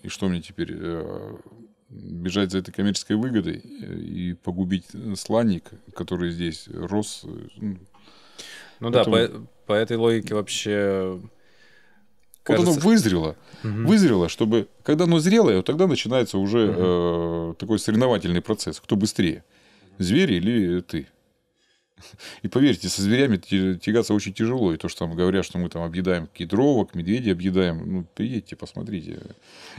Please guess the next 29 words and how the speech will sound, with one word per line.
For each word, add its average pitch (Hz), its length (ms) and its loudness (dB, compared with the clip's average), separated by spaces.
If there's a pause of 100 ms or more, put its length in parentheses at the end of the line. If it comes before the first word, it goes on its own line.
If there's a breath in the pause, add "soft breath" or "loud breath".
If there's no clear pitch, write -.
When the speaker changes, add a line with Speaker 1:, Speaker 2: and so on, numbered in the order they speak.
(120)
Speaker 1:
Их - 120 -20
тяжело 107 380 2
объесть, 82 400 -4
они, 85 320 -4 (500)
они 110 160 0
опытнее 92 460 -2
гораздо. 87 440 0 (800 loud breath)
Вот 98 160 -2
при-, 120 140 0
приезжаем 123 720 4
на, 90 280 2
на 98 120 2
сопку, - 380 -4
да, 107 140 2 (340 soft breath)
есть - 180 2
шишка, - 340 -2
всё 123 200 -2
хорошо. 98 500 -4 (560 soft breath)
Видим, 127 260 0
что - 160 -6
кедровка 98 400 0
начала 82 300 -4
уже 82 220 -4
работать. 78 420 -6
Думаем, 80 280 -8
так, 87 220 -4
надо 95 240 0
это. 76 320 -6 (1600 soft breath)
Всё, 87 380 0